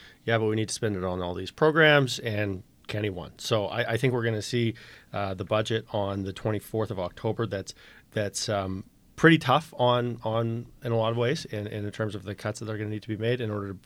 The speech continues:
to get the, the budget, um, closer or, or I guess to reduce the size of the deficit with, uh, the eventual goal of, of trying to get back in balance within a few years. And so I think that's gonna be the all-consuming thing with the N D P,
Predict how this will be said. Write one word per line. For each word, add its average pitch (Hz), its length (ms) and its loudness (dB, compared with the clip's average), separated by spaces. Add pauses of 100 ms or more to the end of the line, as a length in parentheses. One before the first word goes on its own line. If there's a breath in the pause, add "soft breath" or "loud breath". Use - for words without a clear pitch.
to 101 220 -6
get 98 240 -6
the, 107 180 -6 (360 loud breath)
the 110 100 -6
budget, 104 500 -2
um, 98 380 -2 (340 soft breath)
closer 123 540 2
or, 117 180 2
or 101 260 -4
I 104 60 -4
guess 107 180 0
to 98 300 -6 (100)
reduce 123 300 2
the 123 80 -4
size 113 260 0
of 104 80 -6
the 110 60 -2
deficit 110 480 -2
with, 107 320 -6 (380 loud breath)
uh, 101 480 -4
the 117 160 2
eventual 120 540 6
goal 104 560 4
of, 92 380 -10
of 101 180 -8
trying 98 200 -2
to 98 40 -4
get 95 220 -6
back 95 240 -8
in 95 60 -12
balance 95 440 -8
within 101 320 -10
a 95 60 -10
few 101 220 -8
years. 95 380 -6
And 101 160 -8
so 101 320 -2
I 101 100 -2
think 113 280 0 (380 loud breath)
that's 110 240 0
gonna 110 160 0
be 107 160 -2
the 104 120 -2
all-consuming 98 840 -4
thing 87 360 -8
with 98 220 -8
the 104 100 -2
N 98 120 -4
D 98 100 -4
P, 101 300 -6